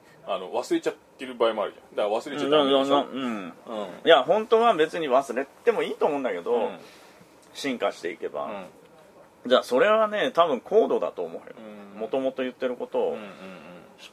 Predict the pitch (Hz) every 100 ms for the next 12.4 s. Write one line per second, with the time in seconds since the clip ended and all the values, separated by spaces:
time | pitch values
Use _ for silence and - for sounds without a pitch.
0 | - 123 - 98 87 - - - 117 104
1 | 95 92 _ - 143 117 156 156 123 110
2 | 170 233 220 196 233 262 127 98 - 104
3 | - 104 104 139 113 - 78 139 123 98
4 | - 110 120 117 123 117 113 113 117 98
5 | 71 85 80 64 - 69 65 - - -
6 | - - - - 104 92 87 87 85 80
7 | 78 78 76 73 - _ _ - - 113
8 | 113 110 107 107 107 107 104 90 87 80
9 | 90 82 85 90 82 - - 95 127 123
10 | - 90 85 82 131 160 127 190 165 147
11 | 170 165 196 143 123 156 165 170 190 175
12 | 101 113 113 80